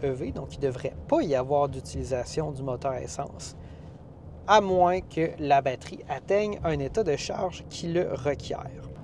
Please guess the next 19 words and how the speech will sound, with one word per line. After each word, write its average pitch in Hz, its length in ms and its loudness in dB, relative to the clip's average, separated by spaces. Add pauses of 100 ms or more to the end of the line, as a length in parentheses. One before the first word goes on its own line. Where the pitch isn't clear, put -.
(200)
On 180 140 6
va 311 120 8
quand 190 240 8
même 214 220 2
faire 180 400 6
un 151 80 -2
petit 147 160 -8
segment 160 400 0
d'autoroute, 139 500 -4
là, 135 60 -4
donc 135 240 -6
je 139 160 -8
vais, 180 260 -2 (180)
euh, 127 320 -6 (200)
tenter 226 460 6
de 147 140 2
faire 156 540 0 (180)
un 143 140 -4
combiné 151 800 -2